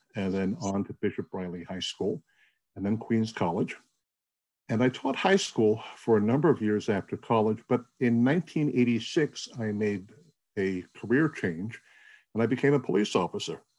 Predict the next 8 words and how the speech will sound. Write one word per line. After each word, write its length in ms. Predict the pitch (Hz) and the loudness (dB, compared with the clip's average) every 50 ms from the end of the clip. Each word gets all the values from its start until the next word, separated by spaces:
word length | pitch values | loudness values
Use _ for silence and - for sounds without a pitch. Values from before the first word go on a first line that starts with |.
| _ _ _ _ _ _ _ _ _ _ _ _ _ | _ _ _ _ _ _ _ _ _ _ _ _ _
And 300 | 107 98 90 85 85 - - _ _ - | -12 -12 -10 -10 -12 -14 -16 _ _ -12
I 100 | - 101 | -10 -8
started 600 | 98 - - - - 113 127 131 - 147 143 117 | -8 -8 -4 0 2 2 2 2 2 2 0 0
in 180 | - 123 107 95 | -2 -4 -4 -4
the 120 | 98 107 | -4 -2
old 280 | 107 110 107 113 107 - | 0 0 0 0 0 -4
transit 440 | - - 131 123 117 110 - - - | -2 0 2 2 2 0 -2 -8 -8
police. 480 | - 87 78 80 104 - - - - | -8 -8 -8 -8 -10 -10 -10 -12 -12